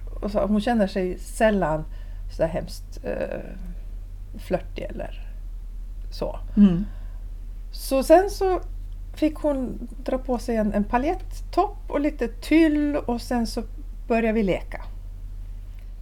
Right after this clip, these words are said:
Speaker 2: Där har hon ju nog en filur i ögonvrån, alltså.
Speaker 1: Mm.
Speaker 2: Mm. <laughs> Inte en så liten filur.
Speaker 1: <laughs> Och där då.
Speaker 2: Ja.
Speaker 1: <laughs>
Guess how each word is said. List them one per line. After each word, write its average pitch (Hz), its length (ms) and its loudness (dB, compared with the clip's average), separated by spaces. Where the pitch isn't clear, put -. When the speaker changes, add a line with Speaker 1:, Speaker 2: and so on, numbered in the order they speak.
Speaker 2:
Där 190 200 8
har 220 220 10
hon 208 200 10
ju 175 120 6
nog 165 260 6
en 156 160 6
filur 156 520 6
i 151 40 4
ögonvrån, 160 760 2
alltså. 208 220 4
Speaker 1:
Mm. 196 340 10
Speaker 2:
Mm. 170 480 4
<laughs> - 80 -8
Inte - 360 6
en 190 100 8
så 185 120 8
liten 180 480 4
filur. 185 480 8
Speaker 1:
<laughs> - 100 6
Och 311 100 12
där 214 460 10
då. - 280 8
Speaker 2:
Ja. 349 80 4
Speaker 1:
<laughs> - 600 2